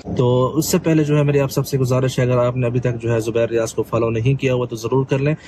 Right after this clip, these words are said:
और इस वीडियो को जो है सबसे पहले शेयर कर दें, ताकि ज़्यादा से ज़्यादा लोग जो है इस मकाम को देख सकें और ये पैगाम जो है उन तक पहुँच सके। तो हदीस शरीफ में जिक्र आता है कि जब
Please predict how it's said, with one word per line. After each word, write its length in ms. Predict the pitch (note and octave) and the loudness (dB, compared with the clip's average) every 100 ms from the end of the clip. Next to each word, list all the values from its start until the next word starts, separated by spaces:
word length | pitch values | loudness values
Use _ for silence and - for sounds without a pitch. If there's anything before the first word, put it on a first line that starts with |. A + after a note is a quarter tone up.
| - | -4
और 120 | C3 C3+ | -2 0
इस 180 | D3+ - | -2 0
वीडियो 240 | C#3 D#3 | 2 2
को 100 | D3 | 2
जो 120 | C3+ | 2
है 120 | C3 C3 | 2 0
सबसे 280 | C3 B2 | -2 -2
पहले 240 | B2 B2 A#2+ | -2 0 0
शेयर 260 | - D3+ | 0 0
कर 180 | D3+ C3+ | 0 -2
दें, 160 | C3 C3 | 0 0
ताकि 280 | B2 B2 A#2+ | 0 -2 -2
ज़्यादा 360 | A2+ A#2 B2+ | -2 -2 0
से 160 | A#2+ A#2 | -2 -2
ज़्यादा 340 | A2+ A2+ A#2+ | -2 0 0
लोग 280 | A#2 A2+ A2 | 2 0 0
जो 120 | G#2+ | -4
है 140 | A2+ A2 | -6 -4
इस 140 | A2 | -6
मकाम 300 | G#2+ A2+ A2+ | -6 -4 -2
को 120 | A2+ | -2
देख 200 | G#2+ B2 | -2 -2
सकें 340 | - B2+ C#3+ D#3+ - - - D3+ | -2 -2 -2 -4 -6 -20 -4 0
और 260 | D3 D#3+ | 2 2
ये 140 | C#3 C3+ | 2 0
पैगाम 400 | B2 A#2 B2 A#2 | -2 0 0 0
जो 100 | A#2 | -2
है 80 | |
उन 160 | A#2+ A#2+ | -2 -2
तक 120 | A#2 | -4
पहुँच 280 | A2 A#2 G#2+ | -4 -2 -2
सके। 280 | - G2 G2 - - - - | -4 -6 -8 -8 -16 -18 0
तो 240 | C3+ C#3 C#3 - - - - - - C3+ | 2 4 2 -8 -14 -10 -8 -8 -2 2
हदीस 260 | B2+ E3 | 4 4
शरीफ 280 | F#3 F3+ D#3+ | 4 4 4
में 160 | E3 C#3+ | 2 2
जिक्र 300 | C3+ D#3 D#3+ | 2 2 2
आता 220 | C3 C#3+ | 2 0
है 220 | B2+ B2+ | 2 0
कि 140 | B2+ | 0
जब 220 | B2+ C3 | 0 0